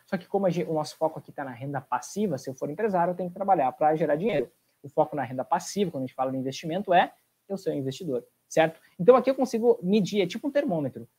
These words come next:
Será que faz sentido eu fazer tal coisa? Eu vejo, porque o meu, o meu objetivo investindo é ganhar dinheiro, é lucrar. Não tem um outro objetivo, certo? Aí eu vou usar esse dinheiro pra alguma coisa. Mas,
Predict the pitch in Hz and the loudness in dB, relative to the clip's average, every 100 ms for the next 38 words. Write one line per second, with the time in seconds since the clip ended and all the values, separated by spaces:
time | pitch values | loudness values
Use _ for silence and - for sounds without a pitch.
0 | _ - 277 285 226 - 139 180 175 156 | _ -8 -6 -4 -4 -2 -4 -2 -2 -2
1 | 156 117 170 214 156 175 165 185 208 226 | -2 -2 2 2 2 0 0 2 2 -2
2 | _ _ 170 170 165 170 165 160 185 160 | _ _ 0 2 4 6 4 6 4 4
3 | 143 208 254 156 - 139 131 - 170 196 | 2 4 4 4 0 -2 -2 -2 -4 -4
4 | 190 190 262 180 127 - 156 - - 110 | -4 -2 0 2 0 -4 -4 2 2 2
5 | _ _ 123 131 143 175 160 156 165 220 | _ _ -16 -4 -2 0 -2 -2 -4 -6
6 | - 143 120 - 160 - _ _ - 147 | -2 -4 0 2 2 0 _ _ 2 6
7 | 175 170 147 131 165 214 175 180 190 196 | 8 8 4 0 -4 -2 -2 -2 -4 -4
8 | 247 214 131 165 _ _ - 170 190 170 | -4 -4 -4 -8 _ _ 0 2 4 2
9 | - - | -2 -8